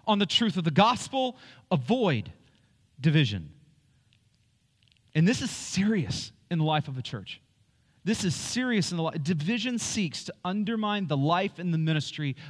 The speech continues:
of any and every church, to stall the mission, to cause hurt, to cause pain. I started off by talking about the, the fact that Jesus says, "I'm building my church."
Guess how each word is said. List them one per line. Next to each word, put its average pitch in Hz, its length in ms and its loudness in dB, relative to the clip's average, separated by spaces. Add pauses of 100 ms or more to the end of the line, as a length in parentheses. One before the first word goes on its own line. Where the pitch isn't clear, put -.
of 135 280 2
any 180 400 0
and 151 200 -4
every 131 440 -2
church, 101 500 -8 (260)
to 151 140 2
stall 208 640 -2
the 208 100 -2
mission, 156 500 -2 (220)
to 151 80 0
cause 135 300 -2
hurt, 226 540 -4 (200)
to - 80 -6
cause 139 380 -2 (280)
pain. 214 560 2 (2250)
I 156 60 -2
started 190 420 2
off 185 300 0
by 156 140 0
talking 180 420 -4
about 170 260 -2
the, 151 140 -4 (120)
the 139 120 0
fact - 540 2
that 143 200 -2
Jesus 160 420 -2
says, 180 320 -2
"I'm 165 220 2
building 143 300 0
my 135 160 2
church." - 480 -4